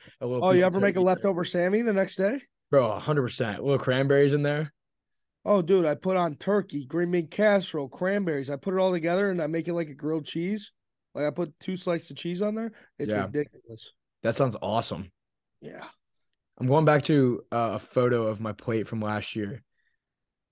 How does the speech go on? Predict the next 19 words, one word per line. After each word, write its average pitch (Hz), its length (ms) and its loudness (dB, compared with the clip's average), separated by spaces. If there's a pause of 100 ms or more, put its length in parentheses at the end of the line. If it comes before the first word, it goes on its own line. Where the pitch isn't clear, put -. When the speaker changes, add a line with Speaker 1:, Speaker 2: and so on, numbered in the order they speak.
Speaker 1:
But 117 380 2
I 127 100 2
think, 185 320 2
I 170 60 0
mean, 165 180 4
look, 156 260 4
don't 160 160 4
get 160 80 6
me 139 60 4
wrong. 120 180 -2
Stuffing's 147 380 0
really 123 320 2
good. 107 180 -2
I 117 140 -6
love 113 240 -6
some 110 140 -8
stuffing. - 400 -8 (840)
Right? 107 320 -2 (100)
But, 110 400 -2